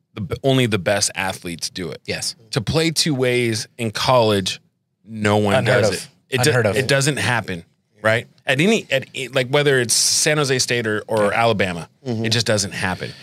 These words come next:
Speaker 1: And to go in and, and have someone, like, at halftime who's pissed off about the season and all this
Speaker 3: Yeah.
Speaker 1: stuff going, I mean, like, it, it's remarkable,
Speaker 3: Yeah.
Speaker 1: like, that level of athleticism.
Speaker 2: Yes.
Speaker 1: Just so we're clear, like, that is,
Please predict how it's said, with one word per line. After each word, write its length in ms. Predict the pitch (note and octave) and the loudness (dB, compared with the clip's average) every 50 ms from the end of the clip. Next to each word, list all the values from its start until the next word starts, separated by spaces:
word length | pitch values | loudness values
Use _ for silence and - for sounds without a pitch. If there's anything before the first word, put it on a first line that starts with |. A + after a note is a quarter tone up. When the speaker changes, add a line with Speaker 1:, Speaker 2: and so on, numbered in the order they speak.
| - - - | -14 -8 -4
Speaker 1:
And 120 | A2+ A#2 C3 | -2 -2 0
to 40 | B2+ | 2
go 220 | C3+ E3 F3 E3+ | 2 2 2 4
in 100 | E3 D#3+ C#3+ | 2 2 0
and, 160 | C3+ C3 - - - - _ - | -2 -4 -6 -12 -20 -12 _ -4
and 100 | A2 A2+ | -2 0
have 180 | C3 C#3+ C#3+ C#3+ | 0 0 0 0
someone, 480 | - C#3 B2 B2 A#2 A2 A2 G#2+ G#2+ - _ _ _ _ _ _ _ _ _ _ _ _ _ - | 0 0 0 0 0 0 0 -2 -4 -8 _ _ _ _ _ _ _ _ _ _ _ _ _ -6
like, 120 | A#2 G#2 | -4 -2
at 80 | A#2+ A#2 | 0 0
halftime 500 | A2 C3+ D3+ E3+ E3 - C#3 - - A2 | 0 0 0 0 0 0 0 0 0 0
who's 220 | A2+ B2 A#2+ G2 - _ _ _ _ _ _ | 0 0 -2 -2 -4 _ _ _ _ _ _
pissed 220 | - D3 C3 - A#2 | -2 0 0 2 2
off 180 | G#2+ A2+ - | 0 0 0
about 200 | - A2+ G#2 - | 0 -2 -2 0
the 80 | F#2+ G2 | 0 0
season 640 | - - G3+ F#3 D#3+ C#3+ D3 C#3+ C#3 C3 B2 B2 | 0 0 0 0 -2 0 0 0 0 0 0 -2
and 260 | A2+ G#2 G#2 - - B2 B2 | -2 -4 -6 -6 -6 -2 0
all 160 | C3 C3+ C3 A#2+ | 2 2 2 2
this 100 | A2 C3+ | 0 0
Speaker 3:
Yeah. 100 | B2 A#2+ | -2 -4
Speaker 1:
stuff 60 | A#2 | -4
going, 180 | A#2 G#2+ F2 | -4 -6 -4
I 20 | F#2 | -4
mean, 100 | A2+ A#2 | -4 -4
like, 180 | A2 G#2 - _ _ _ _ _ _ - | -6 -6 -10 _ _ _ _ _ _ -6
it, 180 | - E3 D#3 - | -4 -4 -4 -2
it's 300 | F3 F3+ E3+ - - - - - B2 B2 | -2 -2 0 0 -2 -4 -6 -10 -6 -2
remarkable, 1200 | C3 C3+ A#2+ A#2 A2+ A#2 A#2 A#2 A#2 B2+ B2+ B2 A#2 F#2 - G#2 E2+ D#2 F2+ E2+ D#2 D2+ D#2 - _ _ | 0 0 2 2 0 0 2 2 4 4 4 4 2 2 -2 -2 -2 -2 -2 -2 -2 -4 -6 -8 _ _
Speaker 3:
Yeah. 80 | G#2+ G#2+ G#2 G2+ _ _ _ _ - | -20 -20 -20 _ _ _ _ _ -2
Speaker 1:
like, 160 | A#2+ A2+ F#2+ F#2+ | -2 -2 0 0
that 260 | A#2 A2+ A#2 A2+ A#2 | 0 0 0 0 0
level 300 | A#2 A2+ G#2+ A2 A2 A2 | 2 2 2 2 2 2
of 120 | G2+ F#2 | 2 2
athleticism. 720 | G#2 G2+ G2 - F#2+ G#2 G2 F#2 F2+ - F2 E2 D2+ D#2+ - _ _ _ _ _ - | 2 0 0 0 -2 -2 -2 -2 -4 -6 -6 -8 -12 -14 -18 _ _ _ _ _ -16
Speaker 2:
Yes. 240 | F#2+ D#2+ - - | -14 -12 -8 -4
Speaker 1:
Just 120 | - C3+ B2 | -2 0 0
so 60 | D3+ | 2
we're 140 | B2 A#2 A2 | 2 0 0
clear, 260 | - - A#2+ F#2 E2 F2+ | 0 0 0 0 0 -2
like, 180 | F#2+ F#2 E2 | -4 -4 -2
that 160 | B2+ A#2+ A2 G#2 | 0 0 0 0
is, 280 | G2 F#2+ - - - | 0 -2 -4 -6 -8